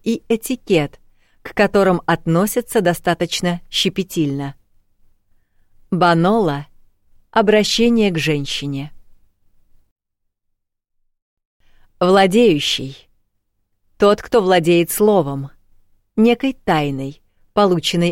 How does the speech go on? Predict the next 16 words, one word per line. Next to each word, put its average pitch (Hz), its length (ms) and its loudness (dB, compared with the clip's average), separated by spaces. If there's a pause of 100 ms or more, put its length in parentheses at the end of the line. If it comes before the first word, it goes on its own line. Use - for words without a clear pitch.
от 170 140 -6
семерых. 165 720 -4 (1120)
Как 208 220 -2
правило, 175 580 -2 (480)
называться 196 640 2
так 180 200 -2
могут 180 360 2
далеко 180 380 2
не 214 160 2
все 233 280 -2
маги, 143 440 -4 (420)
а - 120 0
только 294 280 0
прошедшие 208 760 0
специальное 175 720 0
обучение. 143 1040 -6